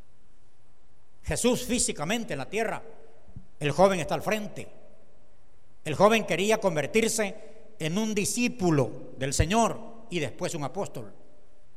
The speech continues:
Entonces el Señor lo manda a dejar aquello, aquella riqueza en la cual él confiaba.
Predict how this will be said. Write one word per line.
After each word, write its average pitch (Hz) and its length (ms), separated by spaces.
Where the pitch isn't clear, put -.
Entonces 160 280
el 202 100
Señor 180 320
lo 185 120
manda 180 460
a 185 120
dejar 165 260
aquello, 185 520
aquella 190 360
riqueza 185 540
en 165 160
la 156 120
cual 175 360
él 180 200
confiaba. 147 640